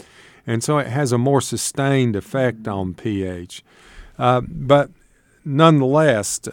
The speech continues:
uh, you know, let's, let's, let's think about the calcium carbonate thing, uh, or the calcium, I'm sorry, the calcium chloride thing. Uh,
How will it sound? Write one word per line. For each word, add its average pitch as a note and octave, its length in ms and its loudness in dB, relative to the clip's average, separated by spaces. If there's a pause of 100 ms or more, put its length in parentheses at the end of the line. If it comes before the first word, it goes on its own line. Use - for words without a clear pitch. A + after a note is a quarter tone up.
uh, A2 80 -4
you A#2 160 -2
know, A#2+ 160 0
let's, B2 320 -2
let's, B2 420 -6 (120)
let's C3+ 240 -4
think E3 240 0
about B2+ 300 -2
the - 100 -10
calcium B2 500 -4
carbonate A2 720 -2
thing, G2+ 460 -12 (580)
uh, A2+ 260 -4
or A#2+ 140 -2
the A#2 100 -2
calcium, C3 460 2
I'm A2 40 -4
sorry, A#2 260 -2
the A#2 80 -6
calcium A#2 460 -4
chloride G#2+ 720 -4
thing. G2+ 440 -14 (880)
Uh, A2 320 0